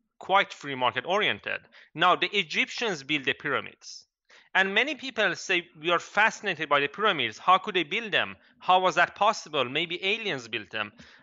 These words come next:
But I think the very simple truth is the pyramids are the greatest example of government waste. For hundreds of years, this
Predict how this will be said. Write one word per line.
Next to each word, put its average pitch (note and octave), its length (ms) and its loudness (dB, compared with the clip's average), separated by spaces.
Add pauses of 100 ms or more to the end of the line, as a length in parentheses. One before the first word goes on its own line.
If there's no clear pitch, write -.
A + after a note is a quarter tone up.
(120)
But F3+ 160 4
I G3+ 140 4
think B3+ 200 -10
the G#3 140 2
very F3 260 -2
simple F#3+ 360 -6
truth F3+ 300 -2
is B2+ 200 -4 (260)
the D#3+ 140 -2
pyramids A3+ 800 -2 (320)
are D#3+ 120 6
the D3+ 100 2
greatest G3 540 -2
example D3+ 520 0
of B2+ 180 -4
government C#3 480 2
waste. C#3 420 -4 (1600)
For G3 200 2
hundreds A#3 560 2
of F3+ 160 0
years, C#3+ 400 0
this E3 200 -8